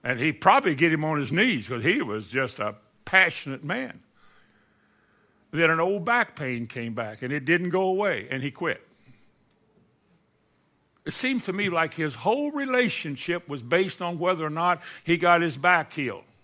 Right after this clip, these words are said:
"If my back doesn't get healed, I'm not going to heaven.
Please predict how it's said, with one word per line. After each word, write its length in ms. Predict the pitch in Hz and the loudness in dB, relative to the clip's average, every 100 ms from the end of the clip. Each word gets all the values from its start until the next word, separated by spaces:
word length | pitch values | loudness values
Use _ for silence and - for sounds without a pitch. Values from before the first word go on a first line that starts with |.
| _ _ _ _ _ _ _ | _ _ _ _ _ _ _
"If 100 | 139 | -2
my 160 | 170 180 | 2 4
back 340 | 208 240 170 | 6 6 4
doesn't 240 | 185 165 | 0 0
get 180 | 160 165 | 2 0
healed, 220 | 160 202 | 2 2
I'm 160 | 156 202 | 2 0
not 200 | 170 135 | 0 -2
going 180 | 147 135 | -4 -4
to 60 | |
heaven. 280 | 131 156 98 | 0 0 0